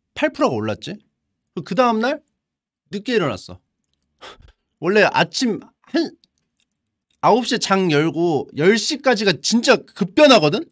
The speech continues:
근데 자고 일어나서 한 늦게 일어나서 한 열 시쯤에 일어났는데 딱 켰어. 삼십 몇 프로가 돼 있는 거야. 그날도 한 이십 몇 프로가 찍혔어.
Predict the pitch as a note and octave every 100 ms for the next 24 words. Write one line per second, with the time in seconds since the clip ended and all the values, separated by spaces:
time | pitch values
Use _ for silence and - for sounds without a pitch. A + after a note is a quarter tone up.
0 | _ _ _ _ _ _ _ _ _ _
1 | _ _ - F#3+ B3+ F3+ F#3 E3 D#3+ D3+
2 | G3 G3+ G#3 E3 C3 F3+ C3 G2+ B2 C3
3 | D#3 F#3+ D#3 A#2+ A#2 F3 - _ _ _
4 | _ C#4+ C#4+ D#4 - A2 - _ _ _
5 | _ _ _ _ _ _ _ _ _ _
6 | _ _ - - E4+ - F#4+ C#4+ C4+ A3
7 | E3 B2 G#2 G2 D#3 C4+ - _ _ _
8 | _ _ _ _ _ _ _ _ _ _
9 | - G#3 D4 C#4+ B3+ B3 A3 E3 F#3 A#3+
10 | E3 C#3+ D#3 - D#3 - A#2+ F#2+